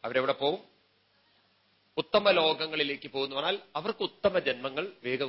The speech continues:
കിട്ടുമെന്ന് പറയാണ്. നല്ല സംസ്കാരമുള്ള ആളുകളുടെയൊക്കെ വീട്ടിൽ അവർക്ക്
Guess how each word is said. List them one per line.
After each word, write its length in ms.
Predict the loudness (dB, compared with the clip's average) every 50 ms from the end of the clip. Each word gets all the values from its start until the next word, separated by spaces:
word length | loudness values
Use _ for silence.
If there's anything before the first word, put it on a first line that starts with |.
| -6 -12
കിട്ടുമെന്ന് 300 | -12 -12 -12 -10 -10 -14
പറയാണ്. 260 | -16 -16 -16 -18 -18 _ _ _ _ -10
നല്ല 160 | -8 -8 -6
സംസ്കാരമുള്ള 760 | -8 -10 -14 -18 -10 _ -4 -4 -2 -4 -6 -6 -6 -6 -6 -6 -6 -10 _ _ _ _ _ _ _ _ _ _ _ _ _ _ -4
ആളുകളുടെയൊക്കെ 540 | -2 -2 -2 -2 -2 -4 -4 -6 -8 -8
വീട്ടിൽ 360 | -10 -10 -12 -10 -8 -6 -6 -4
അവർക്ക് 260 | -6 -6 -10 -14